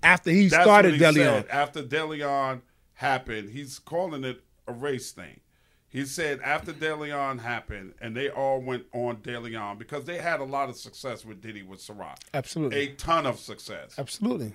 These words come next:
Speaker 2: with Diddy with Ciroc, right? Diddy is Ciroc. Ciroc would be nothing without Diddy. And he tried to do it again with the tequila, and then Casamigos started catching fire. So he's saying they backed off of his stuff and went with the white boy stuff because they bought it. They straight up bought Casamigos.
Speaker 1: Right.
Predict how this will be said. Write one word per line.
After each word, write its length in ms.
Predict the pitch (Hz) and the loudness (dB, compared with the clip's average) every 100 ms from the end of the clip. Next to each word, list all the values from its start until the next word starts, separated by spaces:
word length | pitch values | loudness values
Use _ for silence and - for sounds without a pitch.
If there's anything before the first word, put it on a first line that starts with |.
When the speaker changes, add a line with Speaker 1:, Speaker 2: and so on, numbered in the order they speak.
| - | -4
Speaker 2:
with 180 | 127 131 | -2 0
Diddy 220 | 143 123 | -2 -4
with 160 | 117 107 | -6 -12
Ciroc, 420 | 123 117 104 87 | -12 -8 -8 -8
right? 340 | 110 113 113 107 | -8 -8 -8 -6
Diddy 460 | 170 175 165 165 - | -6 -6 -12 -12 -4
is 360 | 147 135 117 | -2 -2 -6
Ciroc. 460 | - 120 113 87 52 _ - | -10 -10 -8 -10 -14 _ -18
Ciroc 460 | - 139 165 170 | -12 -4 -2 -2
would 160 | 147 131 | -6 -8
be 100 | 131 | -8
nothing 380 | 127 123 123 107 | -8 -8 -10 -12
without 340 | 107 101 90 | -10 -12 -14
Diddy. 280 | 92 76 69 _ _ _ - | -20 -20 _ _ _ _ -4
And 120 | 139 | -2
he 80 | 147 | -2
tried 260 | 139 160 156 | -4 -4 -4
to 60 | |
do 160 | 135 143 | -6 -8
it 60 | 135 | -6
again 240 | 127 123 | -8 -8
with 140 | 117 | -10
the 60 | - | -18
tequila, 640 | - _ 185 196 143 135 131 _ _ | -20 _ -6 -4 -2 -4 -6 _ _
and 100 | - 120 | -10 -8
then 60 | |
Casamigos 680 | 131 139 - 120 190 175 143 | -6 -6 -6 -10 -8 -6 -8
started 340 | 135 123 113 - | -6 -6 -6 -8
catching 280 | 120 110 110 | -12 -12 -14
fire. 340 | - 113 110 | -10 -8 -8
So 320 | 110 120 110 107 _ _ | -10 -10 -12 -12 _ _
he's 240 | 160 175 | -12 -10
saying 240 | 170 143 135 | -6 -6 -6
they 100 | 135 | -10
backed 420 | 113 139 139 - | -6 -4 -4 -6
off 220 | 131 113 | -8 -8
of 60 | 113 | -8
his 260 | 180 175 | -8 -8
stuff 340 | - 127 120 120 | -10 -6 -6 -8
and 120 | 123 | -10
went 160 | 135 | -10
with 140 | 123 117 | -10 -12
the 60 | |
white 300 | 107 151 151 | -8 -8 -8
boy 200 | 123 113 | -10 -12
stuff 320 | 107 - 107 104 - _ _ | -12 -12 -12 -12 -20 _ _
because 300 | 131 135 117 | -8 -6 -2
they 100 | 143 | -4
bought 340 | 120 120 156 104 | -4 -4 -4 -4
it. 120 | - | -8
They 180 | 143 131 | -12 -12
straight 520 | - - 151 156 147 | -16 -14 -10 -10 -10
up 240 | 131 131 117 | -10 -10 -10
bought 280 | 131 139 - | -10 -10 -10
Casamigos. 520 | 110 98 - - - | -14 -14 -18 -20 -4
Speaker 1:
Right. 240 | 123 90 | -2 -2